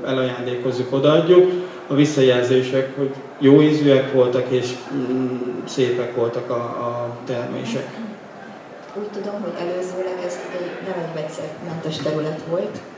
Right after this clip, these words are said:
Speaker 1: Ö, nem
Speaker 2: És
Speaker 1: ve-,
Speaker 2: mióta ti gondozzátok azóta?
Speaker 1: Igen, tehát, ö, akitől megvettük, ö, krumplit termelt, kukoricát termelt, ö, nagy valószínűséggel,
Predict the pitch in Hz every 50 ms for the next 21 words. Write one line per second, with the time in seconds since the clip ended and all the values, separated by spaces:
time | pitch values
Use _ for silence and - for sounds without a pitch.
0 | - - - - - - - 123 123 - - - 156 156 165 170 160 160 147 139
1 | - - 190 185 180 180 170 175 - - 185 175 175 175 170 175 180 175 175 180
2 | 175 175 180 165 160 - 170 165 - 156 156 - 160 156 160 - 165 160 165 -
3 | - - - - - - - - - - - - 143 139 143 127 120 - - 139
4 | 131 131 135 - - 147 135 135 135 135 131 135 131 131 135 131 131 131 135 131
5 | - - - - - - 151 147 - 143 - - 135 127 131 135 139 135 135 139
6 | 127 123 - 143 127 - - 131 127 123 120 120 120 120 - - 135 143 139 131
7 | - 131 127 127 - 127 123 120 123 120 123 123 - 143 139 - 127 127 123 120
8 | - 120 120 120 127 - 131 123 123 120 120 117 117 117 120 117 - - 131 120
9 | 123 123 123 123 123 123 135 131 131 127 123 127 127 127 123 123 123 127 123 117
10 | 120 117 - 127 123 120 117 120 120 120 120 120 120 120 127